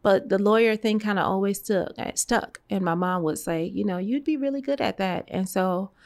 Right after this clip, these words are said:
I was one of those people who kinda carried that on,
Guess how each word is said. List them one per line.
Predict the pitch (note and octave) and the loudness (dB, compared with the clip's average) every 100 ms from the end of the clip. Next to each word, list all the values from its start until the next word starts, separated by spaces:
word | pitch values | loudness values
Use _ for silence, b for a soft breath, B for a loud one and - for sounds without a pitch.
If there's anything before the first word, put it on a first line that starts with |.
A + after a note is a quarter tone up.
| B B _ | B B _
I | - F3+ | 2 2
was | F3+ | 4
one | F#3 | 2
of | F3+ | 2
those | F3+ F3+ | 2 2
people | G3+ F#3+ F3 F3+ | -2 0 -2 0
who | F#3 | -2
kinda | G3+ E3+ D#3+ | -2 -4 -4
carried | G3 F#3 F#3 | -4 -4 -2
that | F3+ F3+ F3 - _ - | -2 -2 -4 -8 _ -4
on, | G3 F#3 F3+ F#3 | 0 0 0 -4